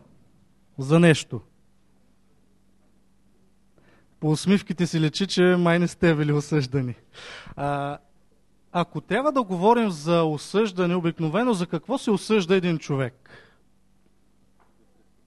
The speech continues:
За престъпление. А, ако се обърнем към Библията, там намираме една заповед, а,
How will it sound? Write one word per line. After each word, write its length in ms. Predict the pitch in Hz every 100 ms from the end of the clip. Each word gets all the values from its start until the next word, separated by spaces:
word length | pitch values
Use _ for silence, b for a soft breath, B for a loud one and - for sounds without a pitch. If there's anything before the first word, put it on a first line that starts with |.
| _ _ _ _ _
За 160 | 143 143
престъпление. 840 | 143 143 - 147 156 156 139 120 - _ _ _ B B B B B -
А, 320 | 147 151 160
ако 180 | - 160
се 120 | 170
обърнем 320 | 160 208 214
към 180 | - 175
Библията, 460 | 202 208 185 202
там 380 | 208 190 196 190
намираме 500 | 180 180 208 202 180
една 240 | 165 175 175
заповед, 760 | 156 196 170 143 139 180 -
а, 300 | 160 147 139